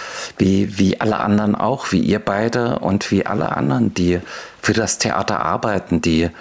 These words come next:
ein progressives Denken mitbringen, die das Theater immer wieder neu erfinden wollen, um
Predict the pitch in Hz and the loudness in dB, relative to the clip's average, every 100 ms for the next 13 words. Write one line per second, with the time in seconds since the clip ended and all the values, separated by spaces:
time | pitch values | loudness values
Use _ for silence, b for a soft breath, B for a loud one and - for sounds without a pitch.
0 | B B B B B B - 92 87 87 | B B B B B B -4 0 2 2
1 | 85 - 92 - - 90 101 92 98 - | 0 -2 -4 -2 -2 0 0 2 0 0
2 | 90 107 123 101 - - 90 87 85 92 | 0 2 2 2 0 -2 2 2 2 0
3 | 85 - - 110 - 90 90 - B B | -2 -2 -2 -2 0 -2 -2 -6 B B
4 | B B 131 131 117 120 113 101 92 139 | B B 2 4 2 0 2 4 4 2
5 | 143 - 120 110 101 95 95 101 110 - | 0 0 2 4 4 2 2 2 0 -4
6 | - - 107 104 98 | -6 2 4 4 2